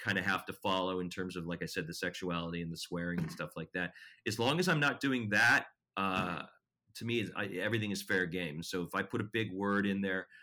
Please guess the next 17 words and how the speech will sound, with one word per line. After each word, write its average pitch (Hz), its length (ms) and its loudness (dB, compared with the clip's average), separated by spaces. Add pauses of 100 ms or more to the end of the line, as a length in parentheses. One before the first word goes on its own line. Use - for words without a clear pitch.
(300)
or 90 500 0
political 101 440 -2
su-, 98 320 -2
I, 117 60 4 (120)
you 113 80 0
know, 104 120 2
every 113 200 4
now 110 160 2
and 101 80 2
then 98 160 2
we'll 92 120 -4
slip 101 280 -6
in 95 80 -2
some 85 220 -10
political 92 320 -4
subject 90 420 -4
matter, 90 420 -4